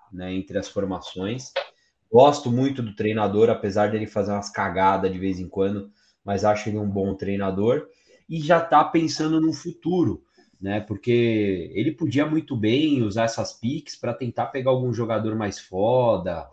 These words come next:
tentar fazer uma panela,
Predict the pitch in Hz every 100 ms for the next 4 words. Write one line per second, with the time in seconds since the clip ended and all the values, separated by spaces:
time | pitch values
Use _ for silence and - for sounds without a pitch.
0 | _ _ _ 104 101 117 - 117 110 113
1 | 107 - 104 92 95 107 113 113 107 95
2 | 82